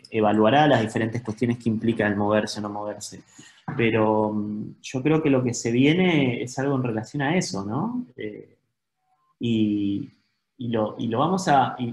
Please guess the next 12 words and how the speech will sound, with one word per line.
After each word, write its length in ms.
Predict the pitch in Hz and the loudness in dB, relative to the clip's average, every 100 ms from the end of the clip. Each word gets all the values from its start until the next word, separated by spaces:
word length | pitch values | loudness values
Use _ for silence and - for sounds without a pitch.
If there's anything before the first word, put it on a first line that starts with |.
| - | -4
y, 220 | 127 143 | -2 -2
y 20 | |
para 180 | 143 147 | 0 2
mí 80 | 226 | 2
se 100 | - | 0
va 60 | 254 | 0
a 60 | |
quedar 300 | 190 202 202 - _ _ - | 0 -2 -4 -10 _ _ -6
más 340 | 143 156 240 | -2 2 2
de 100 | 254 | 2
manifiesto 560 | 226 170 135 190 202 185 | 2 0 0 -2 -2 -2
aún 480 | 170 185 226 254 | 0 2 2 0